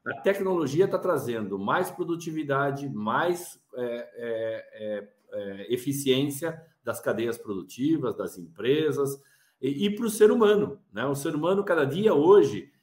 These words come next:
ele tem mais informação na palma da mão pra ele tomar a melhor decisão. Então, antes, a informação ela era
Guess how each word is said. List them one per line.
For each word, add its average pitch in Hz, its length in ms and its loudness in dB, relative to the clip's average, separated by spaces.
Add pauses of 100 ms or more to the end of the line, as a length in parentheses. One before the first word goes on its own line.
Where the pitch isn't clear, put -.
(120)
ele 143 220 2
tem 143 160 0
mais 175 260 4
informação 151 640 -2
na 143 100 0
palma 131 300 2
da 113 100 -4
mão 156 460 -2 (320)
pra 135 140 4
ele 156 140 2
tomar 131 360 0
a 113 60 -2
melhor 117 340 0
decisão. 160 560 -4 (560)
Então, 165 360 -2
antes, 208 440 4
a 139 80 0
informação 165 680 -4
ela 190 360 -2
era 175 920 0